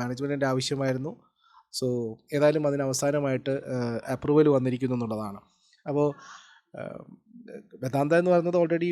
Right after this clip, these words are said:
ഒരു മൂന്നാല് കമ്പനികളുടെ കൺഗ്ലോമറേഷൻ ആണ്. അവർക്ക് ഈ ഒരു, ഇതേ ഗ്രൂപ്പിന് ഇവർക്ക് തൽവന്ത് സെബോ പവർ, മുലോ-, മെ-, മെലാനോ എനർജി, വേദാന്ത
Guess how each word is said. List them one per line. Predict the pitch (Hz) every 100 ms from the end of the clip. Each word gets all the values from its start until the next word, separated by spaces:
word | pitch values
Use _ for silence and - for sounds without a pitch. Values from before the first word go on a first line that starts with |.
| 160
ഒരു | 156
മൂന്നാല് | 151 156 160
കമ്പനികളുടെ | 156 156 160 160 151
കൺഗ്ലോമറേഷൻ | 135 143 147 139 151 117
ആണ്. | 110 -
അവർക്ക് | 127 127 139
ഈ | 135
ഒരു, | 135 151 160
ഇതേ | 127 151 151
ഗ്രൂപ്പിന് | 151 147 151 139 - _ - _ -
ഇവർക്ക് | 139 139 143 143 135
തൽവന്ത് | 143 139 143 139 -
സെബോ | 135 139 131
പവർ, | 135 131 127 127 123 _ _ _ 135
മുലോ-, | 135 143 127
മെ-, | 131 120
മെലാനോ | 131 131 139 139
എനർജി, | 131 127 110 123 120 123 -
വേദാന്ത | 127 135 139